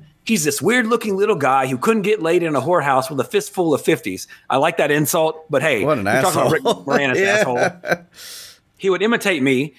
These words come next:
Speaker 1: The first thing he says to me is, "Do you just act cool, or are you really cool?" That was the first sentence out of his mouth to me in Joel Silver's office, and I was like,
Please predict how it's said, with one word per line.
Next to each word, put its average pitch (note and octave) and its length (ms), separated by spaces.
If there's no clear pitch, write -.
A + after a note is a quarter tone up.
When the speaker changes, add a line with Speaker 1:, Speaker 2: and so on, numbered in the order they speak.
Speaker 1:
The C3+ 80
first A#3 240
thing G#3+ 100
he F3 100
says G3+ 280
to D#3 80
me C3 160
is, B2+ 320
"Do F3 100
you A#3 80
just A#3+ 220
act F#3+ 220
cool, A3+ 300
or F3+ 100
are - 20
you D3 140
really D#3 240
cool?" G#2+ 360
That E3 80
was D#3+ 100
the C3+ 80
first A3 320
sentence G3+ 260
out E3+ 140
of D#3 80
his C3+ 140
mouth D3 240
to B2+ 100
me C3 140
in B2 100
Joel C3+ 160
Silver's C3 380
office, B2 400
and C3+ 80
I - 20
was B2 160
like, A#2 160